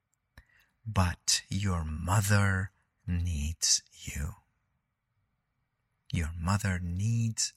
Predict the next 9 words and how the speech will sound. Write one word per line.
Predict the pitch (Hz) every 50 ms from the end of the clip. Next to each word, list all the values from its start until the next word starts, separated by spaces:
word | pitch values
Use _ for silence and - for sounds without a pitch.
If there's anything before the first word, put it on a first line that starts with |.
| _
the | - 98 92
service | - - 95 87 85 85 82 85 82 82 82 - - - - _ _ _ _ _ -
your | - 92 90 80 - _
brother | - 80 78 80 78 80 78 - - _ _
provides." | - 87 87 - - - - - - - - - - - - - - - - _ _ _ _ _ _ _ _ _ - - _ _ _ _ _ _ _ _ _ - - - - -
Right? | 135 165 - _ _ _ _ _ _ _ _ _ _ _ _ _ _ _ - - _ _ _ _ _ _ _ _ _ -
That's | - 170 175 170 - - - -
real | 110 101 104 101 95 85 80
love. | 80 80 80 80 80 80 85 87 - - - -